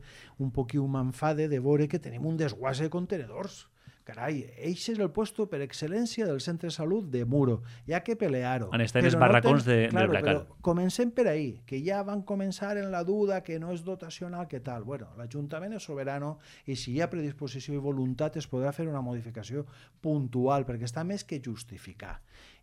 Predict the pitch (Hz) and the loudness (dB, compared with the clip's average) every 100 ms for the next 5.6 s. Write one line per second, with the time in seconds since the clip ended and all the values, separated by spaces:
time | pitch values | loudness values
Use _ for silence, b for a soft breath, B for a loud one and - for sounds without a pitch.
0 | _ 190 170 160 180 - 160 165 135 123 | _ 0 2 4 2 2 -2 -2 -2 0
1 | 156 165 143 113 123 131 127 135 170 196 | 0 -2 -2 -4 -2 -2 0 -2 0 0
2 | 196 117 107 131 139 139 135 127 127 135 | 0 -4 -6 -6 -4 -4 -4 -4 -4 -2
3 | 185 185 131 117 123 135 139 135 131 135 | 0 0 0 -4 -4 -4 -4 -4 -6 -10
4 | - 139 135 131 156 120 110 127 131 139 | -8 -6 -4 -2 -4 -4 -6 -4 -4 -2
5 | 135 131 120 139 135 | -4 -6 -8 -6 -6